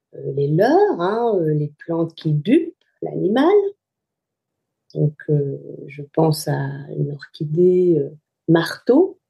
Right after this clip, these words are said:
Je dis elle rend marteau, d'ailleurs. C'est une orchidée qui est un piège sexuel. Donc, elle copie l'odeur, euh, de la femelle d'une guêpe du groupe des Thinnidae pour se faire polliniser. Donc,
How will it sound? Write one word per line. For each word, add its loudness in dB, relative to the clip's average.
Je -10
dis -12
elle 0
rend -2
marteau, -2
d'ailleurs. -6
C'est -4
une 6
orchidée 0
qui -4
est -2
un 0
piège 0
sexuel. -10
Donc, 2
elle -2
copie 0
l'odeur, 2
euh, -6
de 2
la 4
femelle 0
d'une -8
guêpe 0
du -6
groupe 2
des -4
Thinnidae 0
pour -20
se -18
faire -4
polliniser. 0
Donc, 0